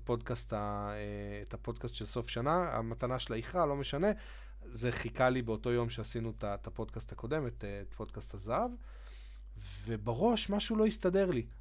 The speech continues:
ה-, ה-, האריזות לא היו, מבחינת גודל הבנתי מה זה כשזה היה סגור, אבל משהו לא הסתדר. אז פתחנו את ה-, פתחתי את המתנה, ואני רואה את היוק, ואני כאילו נורא, נורא מתלהב,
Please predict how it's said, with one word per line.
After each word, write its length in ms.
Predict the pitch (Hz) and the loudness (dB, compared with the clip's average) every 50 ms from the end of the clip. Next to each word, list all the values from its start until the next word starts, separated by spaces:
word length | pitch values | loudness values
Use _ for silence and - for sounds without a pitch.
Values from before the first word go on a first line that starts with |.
| - - | -10 -6
ה-, 300 | 117 110 110 117 - 127 | -4 -4 -4 -4 -2 -2
ה-, 180 | 117 117 117 113 113 113 117 - - - - | 0 0 0 0 -2 -4 -6 -6 -8 -6 -2
האריזות 520 | 131 123 120 117 127 120 160 208 196 - 185 | 0 2 2 2 2 4 4 4 4 6 8
לא 100 | 190 196 | 8 10
היו, 300 | 196 202 202 202 190 185 - - - - - - - - - - | 10 8 6 4 4 2 0 -4 -12 -12 -14 -14 -14 -14 -8 -4
מבחינת 480 | 120 123 120 - - 156 165 185 185 160 | -2 -2 0 0 2 4 6 6 6 6
גודל 320 | 160 190 196 185 180 135 | 6 6 6 8 6 6
הבנתי 480 | 117 120 120 135 151 170 170 160 175 147 | 4 4 6 8 8 8 6 4 2 2
מה 200 | 135 127 127 135 | 4 4 4 4
זה 180 | 131 143 165 160 | 4 2 -2 -2
כשזה 340 | - - - 107 101 107 107 | -2 -4 -4 -4 -2 0 0
היה 120 | 113 113 | 0 0
סגור, 460 | - - - - 156 226 254 233 214 - - - - - - - 117 | 0 -2 -2 -2 0 2 2 0 0 -4 -8 -10 -12 -12 -10 -4 0
אבל 120 | 120 131 | 2 2
משהו 280 | 147 170 170 - 175 160 | 4 4 2 4 4 4
לא 100 | 160 160 | 4 4
הסתדר. 460 | - - - 131 120 113 104 98 110 117 | 2 2 -2 -2 0 0 -2 -2 -4 -6
אז 200 | 107 107 113 - - - | -6 -6 -8 -8 -6 -6
פתחנו 460 | 123 117 - 147 139 - 156 139 131 | 0 4 4 4 4 4 0 -2 -2
את 120 | 120 - | -2 -2
ה-, 220 | 113 107 107 107 107 - | -2 -2 -2 -2 -4 -6
פתחתי 340 | - 113 - 127 - - 120 | -4 -2 -2 -2 -2 -4 -6
את 100 | 113 - | -6 -4
המתנה, 480 | 101 101 - - 110 123 165 220 247 240 - - - - - - - - - | -6 -6 -4 -4 0 2 2 2 2 0 -4 -8 -12 -14 -14 -14 -12 -10 -8
ואני 220 | 110 110 110 113 110 | -4 -4 -2 0 0
רואה 140 | 110 113 | 2 2
את 140 | 113 117 - | 0 0 -2
היוק, 360 | 101 113 143 180 185 185 - 113 | 0 2 4 4 4 4 0 -6
ואני 240 | 110 101 101 101 - - | -6 -6 -6 -6 -8 -8
כאילו 180 | - - 101 | -10 -10 -8
נורא, 240 | 101 101 101 104 107 | -8 -6 -6 -4 -4
נורא 180 | 107 104 107 107 | -4 -4 -4 -2
מתלהב, 480 | 110 107 113 110 107 120 156 196 214 | -2 -4 -4 0 2 4 6 6 4